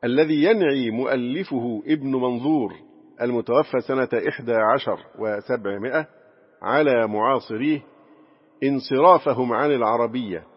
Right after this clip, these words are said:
وافتتانهم بالرطانات الأجنبية، فيقول: "لما رأيته قد غلب في هذا الأوان من اختلاف الألسنة والألوان،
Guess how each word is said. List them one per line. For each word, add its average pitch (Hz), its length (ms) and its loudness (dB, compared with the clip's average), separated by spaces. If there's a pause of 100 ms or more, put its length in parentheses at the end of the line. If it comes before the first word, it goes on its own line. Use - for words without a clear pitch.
(800)
وافتتانهم 135 1300 0 (180)
بالرطانات 135 1040 0
الأجنبية، 117 840 -2 (180)
فيقول: 135 560 -2 (680)
"لما 170 460 2
رأيته 135 840 -2
قد 120 260 -4
غلب 127 440 0
في 113 260 -6
هذا 127 320 0
الأوان 139 600 -4 (520)
من 160 220 2
اختلاف 135 580 -2
الألسنة 117 800 -4
والألوان، 139 640 0